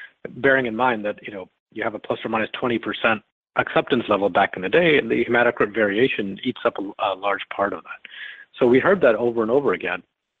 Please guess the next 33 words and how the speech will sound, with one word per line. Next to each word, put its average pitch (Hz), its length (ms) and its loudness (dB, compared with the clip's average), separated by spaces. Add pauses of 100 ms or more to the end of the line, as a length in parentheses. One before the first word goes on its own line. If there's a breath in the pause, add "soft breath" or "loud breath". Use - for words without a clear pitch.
(160)
Uh, 113 360 6
and 131 120 -2
then, 147 260 2 (260)
you 123 60 -6
know, 101 100 -4
we 104 140 -2
had 110 120 2
this 95 100 -2
brilliant 120 340 2
idea 101 400 2
that, 98 200 0 (440 loud breath)
you - 80 0
know, 98 80 4
let's, 120 260 2
we 127 220 2
can 120 100 -12
definitely 113 400 0
solve 165 240 2
that. 101 200 2
N-, 135 240 0
now 160 120 4
that 214 100 2
we 165 80 4
know 160 100 4
what 160 160 4
problem 135 400 0
to 92 140 -20
solve, 101 320 -14
we 113 120 -6
can 110 200 -20 (180)
fine-tune 117 380 -8
our 95 100 -8
algorithms, 98 540 -10